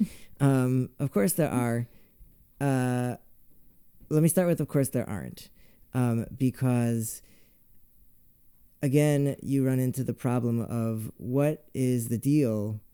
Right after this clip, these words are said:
Speaker 2: with all of these things that are happening and it's not really fully explained, and why isn't it fully explained? Well, it depends. Depends on which community you're talking about.
Speaker 1: Mm-hmm.
Speaker 2: I'm gonna start by saying I don't know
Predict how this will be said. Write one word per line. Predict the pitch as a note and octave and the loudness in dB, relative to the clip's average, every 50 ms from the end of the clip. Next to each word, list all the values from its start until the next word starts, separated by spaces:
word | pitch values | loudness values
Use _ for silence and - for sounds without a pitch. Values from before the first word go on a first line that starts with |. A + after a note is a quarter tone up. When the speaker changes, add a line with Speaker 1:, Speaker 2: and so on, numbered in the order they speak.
| - - - - | -20 -20 -18 -10
Speaker 2:
with | - A#2+ A#2+ B2 A#2+ A#2 A#2 A2+ - - - - - _ - _ _ _ - | -4 0 0 2 2 2 0 -2 -4 -8 -18 -20 -20 _ -20 _ _ _ -4
all | - C#3 D3 | 0 2 2
of | D#3 C#3+ | 2 4
these | C3 C3 A#2+ - | 2 2 0 2
things | - C#3+ C#3+ D3 B2+ | 0 2 2 2 0
that | - B2+ | 0 -2
are | A2+ A#2 | -2 0
happening | A2+ B2 D3+ D3+ D3+ - C3+ B2+ B2 B2 A#2+ | 0 0 0 0 0 0 0 0 0 0 0
and | A#2+ | -2
it's | A#2+ A2+ - | -4 -4 -4
not | C3 C3 A#2 | -4 -4 -2
really | E2+ C3 B2 B2 | -2 -2 -2 -2
fully | B2 - C3+ C3 B2+ B2 | -2 0 0 0 2 2
explained, | A#2 A2 - - - - C3+ C#3 C#3 C#3 C3 A#2+ | 0 -2 -4 -6 -6 -2 -2 0 0 0 0 -2
and | A#2 A#2 | -2 -2
why | A#2 B2 C3 C3+ | -2 -2 -2 0
isn't | C3 B2 B2+ A#2 | 0 0 0 -2
it | G#2+ - | -4 -4
fully | - A#2+ A#2+ A#2+ A#2 | -4 -2 -2 -2 -2
explained? | A2+ A#2+ - - - B2 A#2+ A#2 A#2+ A#2 G#2+ A2 | -4 -6 -8 -6 -4 -4 -2 -2 -2 -4 -4 -4
Well, | A2 A2 A2 | -4 -6 -6
it | A2 - | -6 -6
depends. | B2 A2 - B2 A2 F2+ D2+ - - - - - - - - - - | -8 -4 -2 -2 -2 -4 -6 -10 -12 -12 -14 -16 -18 -20 -20 -18 -8
Depends | - - C3 C3+ C3+ | -2 0 2 4 4
on | C3+ C3 | 4 4
which | B2+ B2 - | 2 0 0
community | - C3 B2 B2 B2 B2 A#2 A#2 | 0 0 0 2 2 0 0 0
you're | A2+ A2 G#2 | 0 -2 -2
talking | - A#2 A2 G#2+ - A2+ G#2 G2 | -2 -2 -2 -2 -4 -4 -6 -6
about. | G2 - D#2+ D#2+ - - - - G#3+ | -8 -10 -12 -14 -16 -16 -6 0 4
Speaker 1:
Mm-hmm. | G#3+ G#3 G3+ F3 F3 F3 E3+ F#3 - - - - - | 4 6 6 4 0 -2 -4 -6 -10 -14 -20 -14 -6
Speaker 2:
I'm | - C#3 C#3 D3 D3 | -2 0 2 2 2
gonna | E3+ E3+ E3+ | 4 2 2
start | D#3 - - - - D3+ D3+ E3 F3 E3+ - - | 2 0 -2 -4 -4 -2 -2 0 0 -2 -4 -4
by | - D3 C#3+ C#3 | -2 0 0 0
saying | C3+ - - C#3 C3+ C3+ C3+ C3+ - - | 0 0 0 0 2 2 0 -2 -2 -4
I | B2 A#2+ | -6 -6
don't | G#2+ - C#3+ C#3 C#3+ D3+ - - | -4 0 0 2 2 0 -2 -2
know | A#2+ A#2 A#2+ B2+ C3 C3+ C#3 D3+ D#3 D#3+ | -4 -2 -2 0 0 0 2 2 0 0